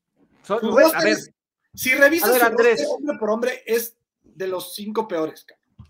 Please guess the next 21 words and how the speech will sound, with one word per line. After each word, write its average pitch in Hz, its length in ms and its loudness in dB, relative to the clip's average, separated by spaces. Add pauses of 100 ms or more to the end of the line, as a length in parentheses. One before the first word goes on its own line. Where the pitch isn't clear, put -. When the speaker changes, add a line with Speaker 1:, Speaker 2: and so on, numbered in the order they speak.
(140)
Speaker 1:
A 170 80 -4
ver, 170 240 -4
ve, 190 300 0
dime. 240 480 -8 (680)
A 160 80 -6
ver, 156 220 -6
tienen 202 300 -8
siete 220 420 -6
touchdowns 226 800 -8 (760)
defensivos, 143 680 -12
cabrón. - 200 -20 (140)
Eso 190 360 -4
es 208 360 -6 (440)
una 165 100 -10
Speaker 2:
Por 214 100 0
eso. 233 120 4
Speaker 1:
irregularidad 143 380 -2
de 175 60 -4
la 170 80 -4
Matrix. 147 240 -8
Speaker 2:
Pero, 208 160 -6